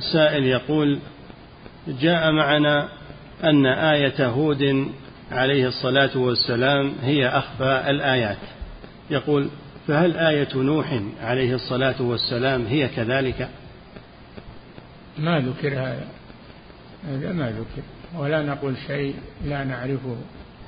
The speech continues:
Speaker 2: نعم.
Speaker 1: فضيلة الشيخ وفقكم الله، الملحد الذي ينكر وجود الله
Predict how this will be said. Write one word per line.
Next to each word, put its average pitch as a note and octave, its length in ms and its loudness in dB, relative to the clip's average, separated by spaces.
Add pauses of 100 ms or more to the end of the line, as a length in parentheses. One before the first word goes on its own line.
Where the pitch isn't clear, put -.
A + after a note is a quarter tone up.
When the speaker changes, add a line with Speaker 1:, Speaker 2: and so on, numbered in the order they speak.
(260)
Speaker 2:
نعم. B2 200 -2 (1400)
Speaker 1:
فضيلة B2+ 340 4
الشيخ D3 420 2
وفقكم C#3 600 0
الله، C3+ 340 4 (140)
الملحد D3 560 4 (720)
الذي C#3+ 440 6
ينكر D3 440 2
وجود C3 480 4
الله B2 320 4